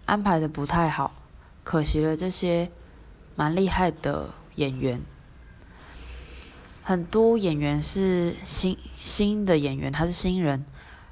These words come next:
然后因为这部片需要很多的情绪跟张力，那我觉得他们真的表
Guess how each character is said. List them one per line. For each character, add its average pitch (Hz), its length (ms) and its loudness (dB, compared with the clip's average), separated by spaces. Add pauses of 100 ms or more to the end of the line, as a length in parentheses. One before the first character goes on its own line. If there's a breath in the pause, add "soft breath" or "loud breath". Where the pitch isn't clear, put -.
(140 loud breath)
然 170 160 0
后 208 240 4
因 196 220 -2
为 202 180 4
这 196 140 -2
部 185 120 0
片 190 220 2
需 180 160 -2
要 180 80 4
很 156 180 -2
多 151 160 0
的 160 120 0
情 139 320 -6
绪 165 160 -2
跟 156 200 -2
张 139 300 -4
力， 143 180 0 (300 loud breath)
那 190 100 2
我 160 80 2
觉 147 120 -6
得 143 40 -4
他 - 140 -4
们 170 160 -2
真 170 140 0
的 170 80 2
表 147 180 -4